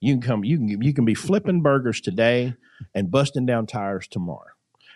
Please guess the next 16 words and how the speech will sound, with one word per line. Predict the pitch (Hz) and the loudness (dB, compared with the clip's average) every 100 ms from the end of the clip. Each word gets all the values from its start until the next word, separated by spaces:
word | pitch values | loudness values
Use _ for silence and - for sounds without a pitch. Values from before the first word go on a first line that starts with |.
| - | -2
And | 110 | 0
then | 107 | 2
they'll | 104 135 | 2 2
train | - 117 117 | 0 -2 0
you | 117 87 | 0 -2
up, | - _ _ | -6 _ _
kinda, | - 85 64 - _ _ _ _ - - _ _ _ _ _ _ _ | -10 -10 -10 -18 _ _ _ _ -20 -20 _ _ _ _ _ _ _
'cause | - 104 | -8 -2
they're | 101 90 | 0 0
the | 76 - _ | -4 -8 _
best | 92 90 | -6 -4
mechanics | 80 73 92 76 - | -6 -6 -4 -4 -4
on | 85 | -6
the | 78 | -4
road, | 82 - _ | -6 -10 _
right? | 80 - | -6 -6